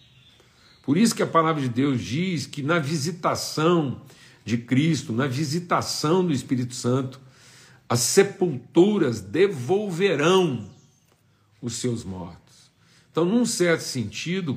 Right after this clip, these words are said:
Cristo quer nos levar a esse lugar onde lembranças estão mal sepultadas, para que os mortos sejam devolvidos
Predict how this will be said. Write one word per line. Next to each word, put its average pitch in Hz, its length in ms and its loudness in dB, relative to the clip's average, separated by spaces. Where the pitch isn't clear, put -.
Cristo 180 440 -2
quer 165 320 0
nos 143 120 -2
levar 117 720 -4
a 127 100 -2
esse 165 320 4
lugar 123 800 0
onde 151 400 0
lembranças 143 1000 2
estão 131 280 -4
mal 143 400 0
sepultadas, 117 1120 -2
para 131 180 -4
que 170 220 -8
os 170 200 -2
mortos 135 680 0
sejam 160 360 0
devolvidos 143 1300 0